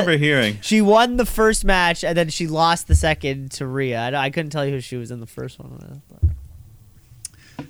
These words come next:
Speaker 1: I know Becky Lynch was supposed to go, and then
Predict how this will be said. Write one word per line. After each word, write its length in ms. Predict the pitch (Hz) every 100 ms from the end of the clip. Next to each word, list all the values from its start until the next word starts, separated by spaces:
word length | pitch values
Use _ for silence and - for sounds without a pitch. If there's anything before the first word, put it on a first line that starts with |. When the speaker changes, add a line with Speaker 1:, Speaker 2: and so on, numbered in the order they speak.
| -
Speaker 1:
I 100 | 113
know 140 | 151 147
Becky 320 | 143 143 135
Lynch 220 | 131 131
was 120 | 107
supposed 420 | - - 131 131 104
to 60 |
go, 500 | 90 85 78 82 87 - _ _ - _ _
and 140 | 85 87
then 760 | 87 87 87 87 87 90 92